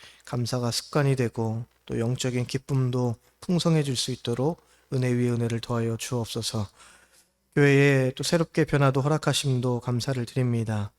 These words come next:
하나님, 인도하심 속에 아름답고 은혜 가득한 그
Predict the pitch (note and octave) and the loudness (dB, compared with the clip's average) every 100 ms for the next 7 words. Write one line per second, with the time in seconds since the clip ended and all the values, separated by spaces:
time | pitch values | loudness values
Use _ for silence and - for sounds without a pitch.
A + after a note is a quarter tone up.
0 | _ _ _ - C#3 B2+ B2+ B2+ C3 B2+ | _ _ _ -4 -2 0 0 0 2 2
1 | C#3 C3+ B2+ A#2 B2 A#2+ A2 _ _ _ | 0 -2 -4 -2 0 0 -4 _ _ _
2 | C3 C3 B2+ A#2 - B2 A#2+ B2 C3+ C3 | -2 0 0 -2 -6 -4 -2 0 0 0
3 | - C3 B2+ - C3 B2+ B2 - _ _ | -2 -2 -4 -4 -2 -2 -4 -8 _ _
4 | _ - | _ -8